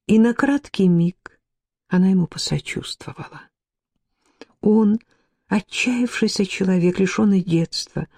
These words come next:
наверняка с ранних лет всем пытался угодить, одним, другим, третьим опекунам, которые не желали приютить его насовсем.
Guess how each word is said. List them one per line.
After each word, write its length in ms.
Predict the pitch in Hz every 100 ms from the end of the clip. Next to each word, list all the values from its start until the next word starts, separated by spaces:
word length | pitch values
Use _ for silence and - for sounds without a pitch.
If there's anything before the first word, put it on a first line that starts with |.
| _ - -
наверняка 520 | 170 196 196 220 226
с 100 | 202
ранних 400 | 180 185 180 175
лет 320 | 185 202 - - - -
всем 420 | - - 240 226
пытался 500 | 185 139 131 123 -
угодить, 640 | 127 113 127 120 123 - _
одним, 420 | - 214 202 202 202
другим, 440 | 196 180 196 202
третьим 520 | - 185 190 214 190 - - -
опекунам, 640 | 160 185 185 185 175 175
которые 500 | 175 170 170 165 165 - _ -
не 220 | 180 220
желали 420 | 185 185 185 185
приютить 680 | 160 - 147 143 - 185 -
его 160 | 170
насовсем. 760 | 165 165 - 160 - - 151